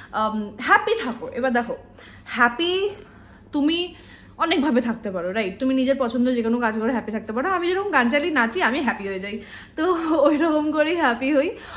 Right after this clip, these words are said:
ও, আর একটা জিনিস যেটা তোমাদেরকে না বললেই নয়, সেটা হচ্ছে আমার স্পিরিচুয়ালিটির দিকে প্রচণ্ড পরিমাণে টান হয়েছে। আমি এখন মন্ত্রাস, আহ, প্রচুর, আম,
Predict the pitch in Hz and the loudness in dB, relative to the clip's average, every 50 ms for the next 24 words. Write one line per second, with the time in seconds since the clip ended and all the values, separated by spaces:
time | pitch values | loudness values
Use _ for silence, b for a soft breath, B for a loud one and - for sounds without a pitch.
0 | B - 359 - - 277 311 349 370 - - 427 349 359 320 339 302 302 262 294 | B 0 2 4 6 6 6 4 2 0 -2 -2 0 0 -2 0 0 -2 -2 -2
1 | 277 277 262 247 247 247 233 277 262 220 208 196 208 226 233 247 262 269 254 226 | -2 -2 -2 0 -2 -2 -2 -2 0 0 0 0 0 0 0 0 0 0 0 0
2 | 190 190 254 359 - 302 240 269 277 277 277 392 415 440 - - - - - - | 0 -2 -4 -4 -4 -2 0 0 0 0 -2 -4 -4 -4 -4 -8 -14 -20 -6 -2
3 | 262 262 277 349 - - - - - 294 254 277 294 - 285 320 320 311 302 302 | -2 0 0 -2 -4 -6 -10 -4 -2 -2 0 0 -2 -2 -2 -2 -2 0 0 -2
4 | 294 - 320 269 233 247 240 277 311 302 - 254 233 233 254 247 254 254 277 262 | -2 -2 -2 -2 -2 -2 -2 -4 -6 -4 -2 -2 -2 0 0 0 0 0 0 0
5 | 233 240 226 240 233 247 247 269 269 269 240 208 196 202 208 226 233 208 202 196 | 0 0 0 0 0 0 -2 -2 -2 0 2 2 2 2 2 0 0 0 -2 -6
6 | - - 359 466 B B B B B B B B B B 208 220 233 247 247 247 | -8 -8 -8 -8 B B B B B B B B B B -2 0 2 2 2 0
7 | 247 294 277 262 240 220 220 220 226 254 262 262 262 269 262 254 - - - - | 0 0 2 2 2 2 2 2 2 4 4 4 4 4 2 0 -4 -6 -8 -6
8 | - 233 226 214 208 214 - 247 233 226 247 254 240 240 240 226 - - - 214 | -4 -2 -2 -2 -4 -2 -2 0 0 0 0 -2 0 0 -2 -2 -4 -8 -6 -6
9 | 214 208 208 208 208 208 214 | -6 -6 -6 -10 -12 -12 -12